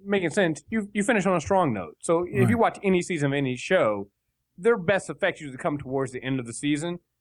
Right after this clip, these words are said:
Speaker 1: that's what we're getting right now. So we're getting some of the, the, the, the better effects towards the end of the season. And it makes sense. And, you know, I enjoy 'em.
Speaker 2: Mm-hmm.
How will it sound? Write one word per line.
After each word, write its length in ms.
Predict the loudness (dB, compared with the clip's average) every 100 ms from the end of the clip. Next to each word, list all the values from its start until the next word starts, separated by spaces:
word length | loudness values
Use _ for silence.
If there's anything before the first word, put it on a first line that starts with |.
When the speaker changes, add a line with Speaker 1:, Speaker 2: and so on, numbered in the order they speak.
| -4
Speaker 1:
that's 160 | -2
what 60 | 0
we're 80 | 0
getting 180 | 2 2
right 160 | 2
now. 160 | 2 2
So 160 | 0 -2
we're 80 |
getting 160 | -2 0
some 180 | 0 2
of 60 |
the, 320 | 0 -2 -2 -2
the, 40 | -2 -4
the, 60 | -2
the 100 | -2
better 380 | 0 2 2
effects 600 | 0 -2 0 0 -2 -12 -20 _ _ _
towards 260 | 0 0 2
the 60 |
end 100 | 0 0
of 80 | -2
the 100 | -6
season. 380 | -2 -2 -2 -4
And 80 | -4
it 80 | 0
makes 220 | 0 2
sense. 300 | 2 2 0
And, 240 | -4 -2
you 80 | 0
know, 60 | 2
I 140 | 2
enjoy 240 | 2 2 0
'em. 140 | -4 -16 _ -4
Speaker 2:
Mm-hmm. 280 | -2 -2